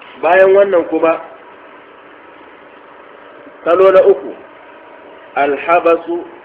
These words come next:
wat ta'dib. Ɗauri da kurkuku da kuma azabtarwa. Shi ne salo na uku. In ba kwace ma kuɗi ba, ba a raba ka da ɗa da mata ba,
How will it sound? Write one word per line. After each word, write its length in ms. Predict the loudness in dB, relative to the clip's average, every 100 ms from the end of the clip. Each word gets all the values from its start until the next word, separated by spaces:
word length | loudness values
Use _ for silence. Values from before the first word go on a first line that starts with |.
| -20 -20 -20 -20 -20 -20 -8
wat 180 | -6 -6
ta'dib. 400 | -6 -6 -6 -12 -16 -20 -20 -20 -20 -20 -20 -20 -20 -20 -20 -20 -20 -20 -20 -20 -20 -20 -20 -20 -8
Ɗauri 340 | 0 2 2 0 -10 -20 -20 -16
da 80 | -12
kurkuku 560 | -4 -4 -4 -10 -12 -16 -18 -20 -20 -20 -20 -20 -20 -20 -20 -20 -20
da 60 | -12
kuma 180 | -6 -6
azabtarwa. 580 | -6 -8 -8 -10 -10 -12 -18 -20 -20 -20 -20 -20 -20 -14
Shi 120 | -8
ne 120 | -8 -8
salo 180 | -8 -8
na 100 | -10
uku. 200 | -14 -18 -20 -20 -20 -20 -20 -20 -20 -20 -20 -20 -20 -20 -20 -20 -20 -20 -18 -18 -16 -16 -8
In 220 | -6 -4
ba 180 | -4 -4
kwace 340 | -4 -4 -6
ma 160 | -6 -6
kuɗi 300 | -8 -8 -4
ba, 220 | -4 -6 -12 -18
ba 80 | -10
a 120 | -6
raba 260 | -4 -4 -4
ka 80 | -4
da 60 | -6
ɗa 180 | -4 -4
da 100 | -4
mata 360 | -6 -4 -2
ba, 240 | -2 -4